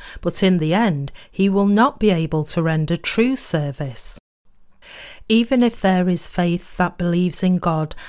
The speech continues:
and obedience to his word, if the service is lacking with a matching heart that tries to serve God, then this is of no use. Abraham served God as his master,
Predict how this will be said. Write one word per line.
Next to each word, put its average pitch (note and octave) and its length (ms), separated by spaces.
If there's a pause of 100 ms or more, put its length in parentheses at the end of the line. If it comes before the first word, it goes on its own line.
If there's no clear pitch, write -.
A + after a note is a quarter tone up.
(100)
and F3 200
obedience E3+ 840
to E3+ 140
his D3+ 300
word, C#3 420 (360)
if G3 120
the G3 140
service B3 640
is D#3+ 180
lacking D3 480
with C#3+ 160
a E3+ 80
matching F3 540
heart D#3+ 580 (240)
that E3 220
tries D#3 460
to E3+ 120
serve D#3 400
God, E3 340 (280)
then E3 220
this G3 280
is G#3 140
of F3+ 180
no F3 300
use. D3+ 600 (800)
Abraham A3 640
served F#3 460
God E3 240
as D#3+ 160
his F3 280
master, E3+ 600